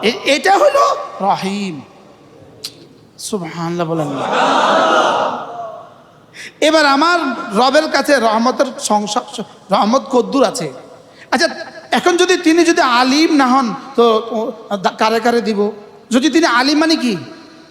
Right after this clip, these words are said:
জাননেওয়ালা। তিনি যদি জানতা, তিনি যদি জাননেওয়ালা না হন, তাহলে আমার অজুর দ্বারা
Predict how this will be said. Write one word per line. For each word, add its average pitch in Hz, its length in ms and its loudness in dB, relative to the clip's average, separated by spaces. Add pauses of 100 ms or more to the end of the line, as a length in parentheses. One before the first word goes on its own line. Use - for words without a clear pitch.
(320)
জাননেওয়ালা। 269 600 2 (800)
তিনি 330 180 4
যদি 330 440 0 (180)
জানতা, 202 460 0 (260)
তিনি 311 160 4
যদি 349 260 2
জাননেওয়ালা 311 600 4
না 233 140 2
হন, 208 340 0 (260)
তাহলে 302 180 4
আমার 302 460 2
অজুর 339 360 2
দ্বারা 262 260 2